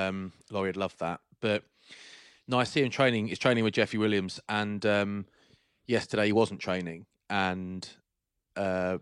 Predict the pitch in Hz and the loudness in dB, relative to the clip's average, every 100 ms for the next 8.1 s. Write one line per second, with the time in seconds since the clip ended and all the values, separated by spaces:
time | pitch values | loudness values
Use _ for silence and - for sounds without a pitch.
0 | - 92 95 90 - 98 92 87 - 92 | -6 -4 -2 -4 -2 0 2 -2 -4 -8
1 | - 92 90 110 107 117 180 - 110 95 | -6 -6 -4 0 0 0 -2 -2 -2 -2
2 | 98 95 95 101 - 107 107 110 143 - | -2 -4 -4 -6 -6 -2 0 2 -2 -4
3 | _ _ _ _ _ _ _ _ _ _ | _ _ _ _ _ _ _ _ _ _
4 | - 107 101 107 107 117 131 131 123 113 | -6 -2 -2 -2 0 2 2 2 0 -2
5 | 123 - 113 - 110 107 117 113 110 - | -4 -6 -6 -4 -4 0 4 4 4 0
6 | 113 107 101 - - - 123 98 95 113 | -10 -4 -4 -4 -6 -2 0 0 0 0
7 | 117 - - 104 92 92 - - - - | 0 -2 -6 -4 -4 -8 -6 -4 -4 -6
8 | 78 | -10